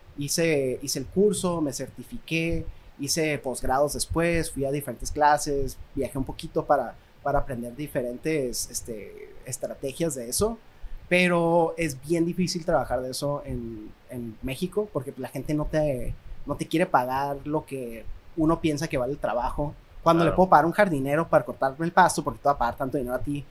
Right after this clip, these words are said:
Speaker 1: para crecer plantas en mi patio, ¿no?
Speaker 2: No, y más teniendo, pues, la, la cercanía de la, de la frontera y ver lo que están ganando, pues, obviamente en Estados Unidos
Speaker 1: Exactamente.
Speaker 2: o San Diego, y regresas aquí y es de que estoy haciendo el mismo labor que están allá y
Speaker 1: Sí.
Speaker 2: ganan por cinco lo que están ganando acá y eso, ¿no?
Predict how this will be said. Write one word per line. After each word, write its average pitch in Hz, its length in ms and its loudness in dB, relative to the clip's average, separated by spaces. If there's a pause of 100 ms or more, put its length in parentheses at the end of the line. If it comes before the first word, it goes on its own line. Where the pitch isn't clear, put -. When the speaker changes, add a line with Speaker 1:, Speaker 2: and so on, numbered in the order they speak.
(260)
Speaker 1:
para 143 220 2
crecer 131 420 -4
plantas 143 400 0
en 143 100 -2
mi 117 180 -6
patio, 151 400 4
¿no? 160 180 -4 (160)
Speaker 2:
No, 160 80 -2
y 143 80 0
más 131 180 -2
teniendo, 143 420 -4
pues, 127 160 -2
la, 113 320 0
la 110 120 -2
cercanía 113 520 -4
de 123 40 -2
la, 110 260 0
de 104 100 -10
la 107 100 0
frontera 107 520 0
y 101 60 -2
ver 101 180 0
lo 107 140 -6
que - 60 -20
están 101 200 -8
ganando, 98 340 -4
pues, - 200 -14
obviamente 95 400 -8
en 98 80 -14
Estados 98 360 -10
Unidos 196 280 -2
Speaker 1:
Exactamente. 117 340 -2
Speaker 2:
o 107 60 -8
San 110 180 -10
Diego, 117 400 -2
y 107 120 -8
regresas 104 380 -4
aquí 120 260 -10
y 113 100 -8
es 110 80 -8
de 113 80 -4
que 110 80 -10
estoy 113 220 -8
haciendo 135 180 -4
el 131 80 -2
mismo 139 180 -2
labor 113 400 4
que - 60 -16
están 120 200 -2
allá 127 300 2
y 123 60 2
Speaker 1:
Sí. 117 560 2
Speaker 2:
ganan 123 400 2
por 113 280 4
cinco 120 540 -2
lo 104 200 0
que - 80 -14
están 104 200 -4
ganando 104 280 -6
acá 104 280 -4
y 101 60 -14
eso, 101 140 -18
¿no? 104 60 -12